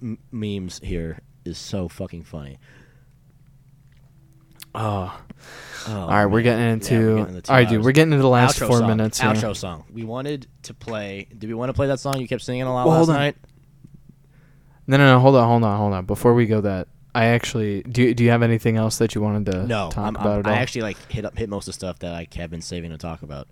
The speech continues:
Speaker 2: Oh, okay, cool. Dude, nice.
Speaker 1: Yeah.
Speaker 2: Nice.
Speaker 1: Now, now,
Speaker 2: Um,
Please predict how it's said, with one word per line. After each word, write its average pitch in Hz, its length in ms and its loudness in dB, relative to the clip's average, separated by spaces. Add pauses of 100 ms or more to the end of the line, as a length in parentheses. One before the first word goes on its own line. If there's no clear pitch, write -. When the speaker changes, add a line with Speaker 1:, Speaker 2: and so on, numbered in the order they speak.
(1500)
Speaker 2:
Oh, 135 160 6
okay, 117 260 2
cool. 104 380 0 (280)
Dude, 113 320 -4
nice. 123 640 -4
Speaker 1:
Yeah. 180 160 0
Speaker 2:
Nice. 110 480 -4 (160)
Speaker 1:
Now, 113 240 -4
now, 117 180 -6 (220)
Speaker 2:
Um, 107 420 4